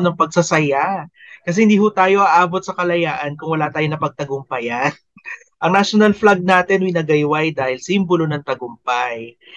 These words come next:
I-, ah, so party-party tayo ngayong araw. I-, i-enjoy natin itong araw na ito. Perhaps mas gawin natin kapaki-pakinabang sa pamagitan ng pakikisa sa mga programa na talaga i-highlight yung kalayaan. No?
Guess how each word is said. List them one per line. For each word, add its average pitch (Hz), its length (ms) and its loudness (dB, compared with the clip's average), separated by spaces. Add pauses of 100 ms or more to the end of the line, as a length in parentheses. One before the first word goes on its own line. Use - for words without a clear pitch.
(160)
I-, 151 240 -4
ah, 147 800 0 (240)
so - 160 -6
party-party 240 720 2
tayo 135 360 -2
ngayong 139 280 -4
araw. 110 640 -8
I-, 185 720 2
i-enjoy 196 480 6
natin 151 480 2
itong 135 200 -4
araw 123 280 0
na 120 160 -8
ito. 113 320 -8 (320)
Perhaps 277 400 2
mas 240 240 2
gawin 208 240 6
natin 196 240 -2
kapaki-pakinabang 165 1040 -2
sa 156 160 -8
pamagitan 143 480 -6
ng 135 120 -10
pakikisa 131 520 -8
sa 127 120 -4
mga 120 280 -2
programa 139 640 -2
na 135 160 -8
talaga 120 480 -6
i-highlight 117 800 -4
yung 120 160 -8
kalayaan. 110 640 -4 (560)
No? 147 160 4